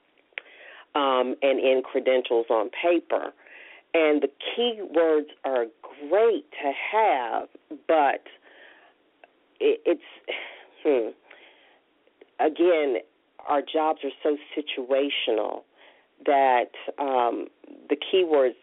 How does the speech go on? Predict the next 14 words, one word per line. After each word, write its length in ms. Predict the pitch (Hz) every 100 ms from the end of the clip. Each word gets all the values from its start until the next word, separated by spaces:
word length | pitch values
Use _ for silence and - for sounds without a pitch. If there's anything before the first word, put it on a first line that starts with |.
| -
don't 220 | 131 -
always 500 | 110 131 131 123 120 - -
tell 200 | 135 123
the 100 | 117 -
story. 440 | - 120 110 107 - -
So 120 | 123
when 180 | 113 113
you 100 | 117
hear 220 | 143 131
words 300 | 117 120 117 -
like 140 | 117 - -
agile, 580 | 113 107 98 85 78
you 160 | 120 127
hear 280 | 151 147